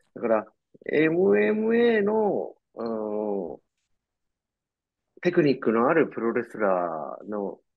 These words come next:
ことを本当に尊敬してたので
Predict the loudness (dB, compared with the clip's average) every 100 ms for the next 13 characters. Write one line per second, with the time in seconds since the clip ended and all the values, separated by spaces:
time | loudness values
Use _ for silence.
0 | _ -14 -6 -2 -2 0 0 2 2 0
1 | -2 -4 0 -2 -2 -4 -2 -6 -8 -4
2 | 2 2 0